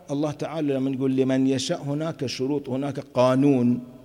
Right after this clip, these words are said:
ما يبين القانون، لأن لو يبين القانون الناس يمشون على هذا القانون. هو يريد أن يكون الإنسان بين الخوف والرجاء. فهناك أمور يمكن أن تتحقق فيك والله تعالى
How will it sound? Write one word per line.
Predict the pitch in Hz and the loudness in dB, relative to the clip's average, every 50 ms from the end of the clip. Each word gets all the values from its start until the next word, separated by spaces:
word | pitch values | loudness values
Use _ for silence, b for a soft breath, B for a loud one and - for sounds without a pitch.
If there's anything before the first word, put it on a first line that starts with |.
| - - - - - - - - _ - - - - _ - | -20 -20 -20 -20 -20 -20 -20 -20 _ -20 -20 -20 -18 _ -2
ما | 180 294 381 | 0 0 2
يبين | 359 185 151 135 135 123 | 4 4 4 4 4 4
القانون، | 120 113 - - 110 104 101 104 104 101 101 101 | 2 -2 -4 -2 -2 -2 -2 -2 -4 -6 -6 -4
لأن | 117 113 113 113 113 | -4 -4 -2 -2 0
لو | 120 117 | 0 2
يبين | 120 123 120 147 165 165 156 | 2 2 2 2 2 2 0
القانون | 143 - - 151 160 160 175 170 165 | -2 -4 -4 -2 -2 0 0 -2 -2
الناس | 160 170 165 156 165 | -2 -2 -2 -2 -2
يمشون | 156 131 151 160 147 | -2 -2 -2 -4 -4
على | 117 131 131 135 | -2 0 0 2
هذا | 131 | 0
القانون. | 120 - - - 98 90 92 - - - - - - - - _ _ _ _ _ _ _ _ - | 0 -2 -4 -6 -6 -6 -8 -12 -16 -18 -20 -20 -20 -20 -20 _ _ _ _ _ _ _ _ -6
هو | 107 117 123 | -4 -2 0
يريد | 123 127 131 143 147 143 | 2 2 2 2 2 0
أن | 127 131 131 | 0 0 0
يكون | 131 123 123 - 147 143 139 | 0 0 -2 -2 -2 -2 0
الإنسان | 135 131 123 127 131 131 131 - 156 147 147 135 | 0 0 -2 -2 -2 -2 0 0 0 0 2 2
بين | 131 143 139 139 | 0 0 0 0
الخوف | 135 131 - - 151 147 147 - - | -2 -2 -2 0 0 0 0 0 2
والرجاء. | 131 117 113 104 110 104 95 95 - - - - - - - - - - - _ _ _ _ _ _ _ _ _ _ _ _ _ _ _ _ _ _ _ | 2 2 2 0 -2 -4 -6 -6 -10 -14 -16 -18 -20 -20 -20 -20 -20 -20 -20 _ _ _ _ _ _ _ _ _ _ _ _ _ _ _ _ _ _ _
فهناك | - 147 135 135 131 127 120 110 - - 123 135 160 185 202 190 - - | -4 0 0 2 2 0 -2 -6 -10 -6 -4 -2 0 2 0 0 0 2
أمور | 156 151 160 160 170 170 151 131 | 2 2 2 2 2 0 2 2
يمكن | 143 165 165 151 - 156 143 123 | 2 2 2 2 0 -2 -2 -2
أن | 123 123 123 | -2 -4 -4
تتحقق | 120 123 120 - 117 - 160 156 - - 135 - - | -4 -6 -6 -6 -4 -4 -4 -4 -4 -6 -12 -12 -12
فيك | - - 156 165 165 165 - - 120 | -4 0 2 2 2 0 -4 -6 -4
والله | 120 127 131 143 151 | -4 0 0 0 0
تعالى | 139 - 143 120 139 151 147 135 127 123 127 123 | 0 -2 -4 -4 -2 -2 0 2 2 2 2 0